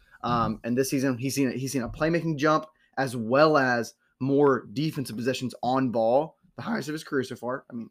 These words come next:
obviously short career, but, um, so, and he's, he's at a higher efficiency on defense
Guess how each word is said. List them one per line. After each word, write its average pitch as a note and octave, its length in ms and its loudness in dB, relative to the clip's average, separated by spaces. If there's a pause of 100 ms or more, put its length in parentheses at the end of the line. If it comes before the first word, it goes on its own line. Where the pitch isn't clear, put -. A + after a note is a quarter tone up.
obviously A#2+ 220 -12
short A#2 220 -6
career, C3 220 0
but, A#2+ 220 -4 (380)
um, A#2+ 440 4 (340)
so, B2 240 0 (160)
and B2+ 100 -6
he's, C3+ 260 -2
he's C#3+ 220 -2
at D3 80 4
a A2 40 0
higher F#3 380 2
efficiency D3+ 420 -4
on C3 80 2
defense B2+ 320 -2